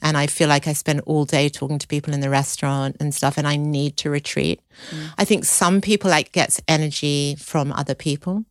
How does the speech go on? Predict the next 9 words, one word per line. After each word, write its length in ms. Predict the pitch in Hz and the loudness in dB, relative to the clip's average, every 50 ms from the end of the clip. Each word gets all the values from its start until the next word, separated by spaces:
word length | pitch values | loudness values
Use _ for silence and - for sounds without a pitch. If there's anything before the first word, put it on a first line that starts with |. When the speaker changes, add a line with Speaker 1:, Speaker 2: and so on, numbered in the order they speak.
| - | -10
Speaker 2:
Mm. 280 | 165 156 156 147 151 147 _ _ _ _ _ _ - _ _ _ _ _ - | -10 -10 -8 -10 -10 -14 _ _ _ _ _ _ -20 _ _ _ _ _ 0
Speaker 1:
but 120 | 180 180 | 4 6
I 120 | 180 180 175 | 6 6 6
don't 240 | 175 151 139 110 | 4 2 2 2
get 200 | - 156 127 - _ - | 2 2 2 2 _ 0
my 140 | 156 147 | 0 2
energy. 300 | 143 139 139 139 - 139 - | 2 2 0 -2 -4 -2 0
I 80 | - 165 | 0 0
find 400 | - - 160 147 143 151 - | 2 2 0 0 0 -4 -8